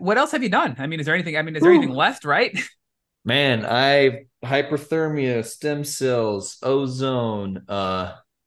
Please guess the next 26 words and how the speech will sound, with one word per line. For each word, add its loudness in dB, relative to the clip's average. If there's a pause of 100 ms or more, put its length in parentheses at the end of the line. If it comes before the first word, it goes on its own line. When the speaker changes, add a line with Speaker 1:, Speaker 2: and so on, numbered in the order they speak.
(360)
Speaker 2:
U 4
V 4
I 2
V. -4 (260)
Um, -2
Speaker 1:
What's -2
U -4
V -4
I 0
V? -6
That's, -8
that's, -6
uh, 0
essentially -6
like -2
light -2 (100)
therapy -6
where -6
the -6
Speaker 2:
Yeah. 0
Speaker 1:
light 0
goes -6
through -10
your -6
blood, 0
right? -2